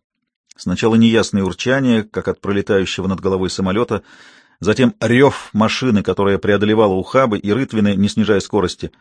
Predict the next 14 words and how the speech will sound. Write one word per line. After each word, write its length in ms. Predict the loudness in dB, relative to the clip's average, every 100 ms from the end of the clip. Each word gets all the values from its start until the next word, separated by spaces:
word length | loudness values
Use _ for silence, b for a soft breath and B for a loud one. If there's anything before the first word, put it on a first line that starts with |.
| _ _ _ _ _ _ _
Каздан 360 | 0 4 4
оглянулся. 580 | 4 2 0 -2 -6 -8 _ _ _ _ _
В 60 | -4
его 180 | 2 2
сторону 400 | 2 4 4 4
в 80 | 4
облаке 360 | 2 0 -2
пыли 420 | -4 0 2 2
и 220 | 0 0 0
вырванной 480 | 2 2 2 0
травы 320 | 0 0 0 0
ехал 400 | 0 -2 -2 -4
черный 400 | 0 0 2 0
внедорожник. 640 | 2 2 0 -2 -8 -20